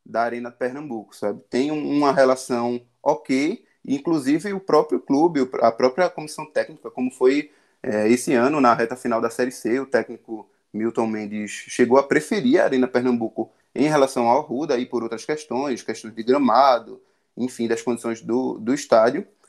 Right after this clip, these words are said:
E aí, é, fa-, resumindo, eu acredito que, que essa ação da federação é justamente pra levar mais jogos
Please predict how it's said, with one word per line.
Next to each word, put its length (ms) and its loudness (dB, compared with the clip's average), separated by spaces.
E 180 2
aí, 520 2
é, 500 -10
fa-, 260 0
resumindo, 800 2
eu 160 4
acredito 520 -4
que, 300 -4
que 160 0
essa 260 2
ação 360 -2
da 180 2
federação 840 -4
é 280 -4
justamente 540 -8
pra 140 -2
levar 280 0
mais 180 -4
jogos 400 -8